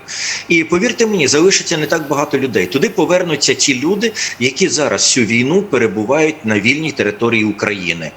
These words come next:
Хтось з них добре володіє українською, хтось не дуже добре володіє українською, хтось з них має одні політичні погляди, хтось має другі,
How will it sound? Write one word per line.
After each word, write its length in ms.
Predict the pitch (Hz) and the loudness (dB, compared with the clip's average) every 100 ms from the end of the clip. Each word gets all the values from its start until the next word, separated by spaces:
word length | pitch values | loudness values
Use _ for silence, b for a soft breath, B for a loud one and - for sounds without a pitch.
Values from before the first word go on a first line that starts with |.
| B B B B | B B B B
Хтось 320 | - 214 233 | -2 0 0
з 60 | 180 | 0
них 160 | 110 | 0
добре 260 | 113 160 139 | 0 2 2
володіє 340 | 135 127 139 | 2 2 2
українською, 600 | 123 123 131 127 - 120 | 0 0 -2 -2 -4 -2
хтось 320 | 110 - 262 131 | -2 0 0 2
не 100 | 110 | 2
дуже 280 | 170 170 | 2 2
добре 340 | 151 156 147 143 | 2 0 2 2
володіє 420 | 131 139 131 131 | 4 2 2 0
українською, 720 | 123 135 135 123 - 127 113 B B B | 0 0 -2 -2 -2 0 0 B B B
хтось 380 | - - 254 175 | -4 0 0 0
з 60 | |
них 180 | 156 - | -2 -2
має 200 | 160 135 | 0 2
одні 220 | 131 180 | 2 0
політичні 500 | 185 156 156 156 160 | 0 0 0 0 -2
погляди, 360 | - 151 131 113 | 0 2 2 0
хтось 280 | - 202 170 | 2 0 2
має 200 | 151 127 | 0 0
другі, 320 | 175 190 | 0 0